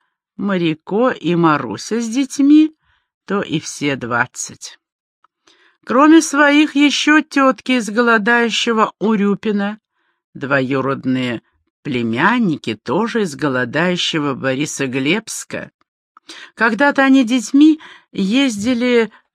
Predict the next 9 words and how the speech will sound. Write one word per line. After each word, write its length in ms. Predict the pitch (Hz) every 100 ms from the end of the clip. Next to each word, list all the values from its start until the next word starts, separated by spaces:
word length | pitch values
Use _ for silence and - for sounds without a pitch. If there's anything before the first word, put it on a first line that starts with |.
| _
подкормиться 840 | 202 208 - 226 226 240 214 - 202
на 180 | 196
лето 320 | 202 220 202 196
к 100 | 196
родственникам 840 | 214 202 - 190 190 165 196 -
отца. 500 | - 156 - - 143 - _ _ _ _ _ _ _ _ _ _
Теперь 380 | 196 190 285 -
пришла 480 | 254 233 247 254
очередь 500 | 254 254 - 240 233